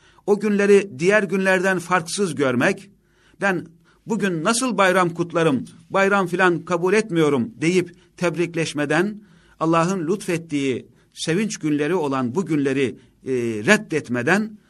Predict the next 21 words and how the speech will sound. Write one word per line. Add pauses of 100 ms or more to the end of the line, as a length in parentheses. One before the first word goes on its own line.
(160)
bir
mümin,
e,
kesinlikle
kaçınmalıdır. (420)
Dolayısıyla, (340)
e,
bu
günleri, (220)
bayram
günlerini
diğer
günlerden
farksız
görmek, (340)
dinin
tasvip
edeceği
bir
husus (260)
değildir.